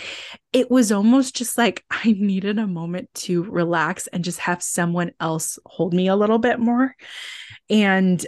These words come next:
I just remember, you know, lying in my bed and just kinda sinking more deeply into my mattress and, like, feeling more relaxation from that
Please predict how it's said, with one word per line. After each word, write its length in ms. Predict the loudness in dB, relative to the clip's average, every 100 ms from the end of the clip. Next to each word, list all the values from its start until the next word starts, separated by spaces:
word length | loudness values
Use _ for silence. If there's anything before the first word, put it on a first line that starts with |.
| -6
I 200 | 0 2
just 520 | 2 0 -2 -2 -8 -14
remember, 1040 | -2 0 0 0 -2 -2 0 0 -2 -6 -12 _ _ _ -4
you 100 | -2
know, 380 | 0 -2 -4 -12 _ -6
lying 300 | -2 0 0
in 80 | -2
my 140 | -4
bed 560 | -4 -4 -2 -2 -4 -8
and 600 | -10 -6 -4 -4 -4 -8 -14 _ _ _ _ -20 -16
just 640 | -4 -2 0 -4 -14 -20 -20 _ _ _ _ -14
kinda 220 | -4 -2
sinking 500 | -2 -4 -4 -4 -4
more 140 | -4
deeply 580 | -8 -12 -12 -12 -12 -12 _ _
into 280 | -8 -8 -8
my 120 | -8
mattress 680 | -8 -10 -12 -14 -14 -16 -18 -12
and, 280 | -6 -4 -4
like, 160 | -6 -10
feeling 800 | -10 -4 -2 -2 -2 -4 -8 -12 -12
more 560 | -8 -6 -6 -8 -10 _ -8
relaxation 800 | -4 -4 -4 -8 -14 -14 -16 -14
from 240 | -14 -12
that 280 | -12 -14